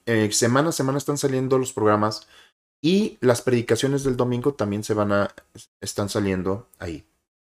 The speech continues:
Yo te pido, por favor, que te suscribas. En YouTube sí hay que hacer un poquito más, hay que suscribirte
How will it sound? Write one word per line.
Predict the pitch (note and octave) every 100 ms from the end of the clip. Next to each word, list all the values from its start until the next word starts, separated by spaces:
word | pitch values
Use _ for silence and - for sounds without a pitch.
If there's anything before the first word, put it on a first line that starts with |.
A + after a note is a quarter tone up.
| _ _ -
Yo | C#3+
te | D#3
pido, | - C3+ B2+ C#3
por | C3
favor, | B2+ A#2 B2+
que | B2+
te | B2 A2
suscribas. | - G2 - G2+ F2 C2 - -
En | G2+ G#2
YouTube | C#3+ C#3+ D3+ D3+
sí | D3+
hay | C#3
que | C#3
hacer | - B2+
un | B2+
poquito | C3 B2+ B2 B2
más, | A#2+ B2
hay | A#2
que | C3
suscribirte | - G#2+ - F#2 A2+ D#3+ - G#3